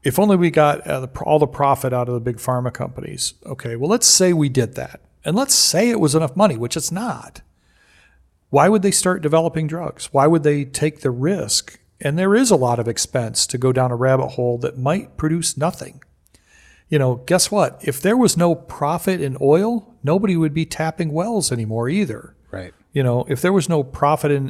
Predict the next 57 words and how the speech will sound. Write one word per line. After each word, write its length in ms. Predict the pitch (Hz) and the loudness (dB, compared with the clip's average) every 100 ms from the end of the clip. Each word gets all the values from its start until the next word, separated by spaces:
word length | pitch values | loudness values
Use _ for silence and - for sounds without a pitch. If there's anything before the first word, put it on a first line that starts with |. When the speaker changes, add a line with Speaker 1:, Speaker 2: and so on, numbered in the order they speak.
| 131 | -2
Speaker 1:
in 80 | 131 | -2
a 60 | |
lot 260 | 123 151 214 | -2 0 -2
of 80 | 127 | -2
businesses, 540 | 113 123 - 120 107 | -6 -6 -6 -6 -2
nobody 280 | 131 143 139 | 0 0 0
would 180 | 120 - | 0 2
spend 600 | - - 143 147 147 131 | 2 2 0 2 -2 -2
the 80 | |
money 260 | 123 127 131 | 0 0 0
you 160 | 123 117 | -2 -4
take 240 | 131 127 | -4 -4
up 120 | 117 | -6
front 480 | - 170 190 123 123 _ _ - _ | -4 -2 -2 -2 -8 _ _ -20 _
because 180 | 135 131 | -2 2
the 80 | 143 | 4
only 160 | 165 | 4
reason 240 | 160 131 131 | 4 2 -2
you 60 | |
do 220 | 120 208 | 0 2
it 80 | 175 | 2
is 120 | 127 - | 0 -4
to 80 | 120 | -2
get 260 | 131 131 | -2 -2
the 80 | 123 | -4
return. 540 | 117 - 220 139 131 - _ _ _ _ | -6 -2 -2 -2 -10 -20 _ _ _ _
Now, 160 | - _ _ _ | -16 _ _ _
I'm 160 | 175 160 | -2 2
more 160 | 196 | 4
than 120 | 160 | 4
happy 180 | 143 127 | 2 2
to 60 | 131 | 2
have 100 | 123 | 2
an 60 | |
argument 380 | 120 123 117 120 | 2 0 0 -2
about 300 | 117 120 117 | 0 0 0
whether 440 | 131 123 123 117 - _ _ _ - | 0 2 2 -2 -6 _ _ _ -12
the 80 | |
profits 520 | 135 - 143 135 139 - | -10 2 2 2 -2 -4
of 120 | 117 | -2
big 160 | 131 | -4
pharma 420 | 135 - 131 127 117 | -2 -2 0 0 -2
should 320 | - 123 110 | -4 -6 -4
be 160 | 120 | -4
somehow 400 | 113 - 143 123 | -2 -2 -2 -2
regulated 640 | 131 120 123 131 127 127 123 | -2 -2 -2 0 0 0 0
or 120 | 120 | -4
controlled 800 | 110 117 - - 139 131 131 123 | -6 -10 -10 -2 0 2 0 -2
and 80 | 117 | -4
what 140 | 117 | -6
the 60 | - | -4
side 240 | - 131 | -2 0
effects 280 | 127 131 127 | -2 -4 -4
of 60 | 127 | -4
that 140 | 123 | -2
are, 200 | 117 110 | -4 -6
but 560 | 107 143 151 117 - | -2 2 2 2 -4